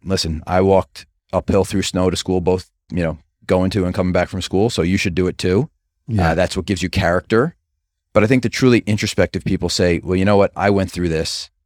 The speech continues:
Speaker 1: It made me who I am. It wasn't necessarily right, and there's a better way we can do it for you."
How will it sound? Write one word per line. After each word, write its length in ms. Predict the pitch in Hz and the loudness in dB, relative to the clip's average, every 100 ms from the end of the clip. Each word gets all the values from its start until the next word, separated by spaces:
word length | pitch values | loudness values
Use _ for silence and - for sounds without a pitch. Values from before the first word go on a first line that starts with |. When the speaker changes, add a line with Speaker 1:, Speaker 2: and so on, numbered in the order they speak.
| _ _ _ _ | _ _ _ _
Speaker 1:
It 120 | 113 | 0
made 200 | 101 110 | 4 4
me 140 | 123 120 | 4 4
who 160 | 117 | 4
I 100 | 95 | 4
am. 360 | 87 78 76 76 _ _ _ | 2 0 -4 -10 _ _ _
It 100 | 98 | -2
wasn't 340 | 92 107 113 | 2 2 0
necessarily 600 | 85 98 90 - 90 87 | -2 -4 -4 -2 0 0
right, 360 | 85 85 80 80 _ - | -2 -2 -2 -4 _ -6
and 100 | 85 | -4
there's 140 | 80 | -4
a 60 | 80 | -4
better 320 | 98 90 90 | -2 0 0
way 160 | 82 | 0
we 120 | 80 78 | -2 -4
can 140 | 76 | -6
do 180 | 73 73 | -4 -4
it 60 | |
for 160 | 69 71 | -6 -8
you." 320 | 73 69 76 | -8 -8 -10